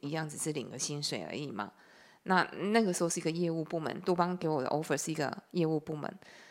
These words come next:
那也许它有很大的发展，可是真正，真正从零开始要开始发展的是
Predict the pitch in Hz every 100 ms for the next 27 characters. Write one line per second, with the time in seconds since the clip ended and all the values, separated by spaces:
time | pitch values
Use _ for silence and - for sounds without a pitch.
0 | - _ 208 196 202 - 156 190 202 151
1 | - 139 139 131 170 147 156 156 156 135
2 | 165 202 240 240 233 214 - - - _
3 | 226 226 220 190 170 - - 160 170 185
4 | 156 175 190 180 - - - - _ -
5 | 170 - 175 131 - 160 - - - -
6 | 165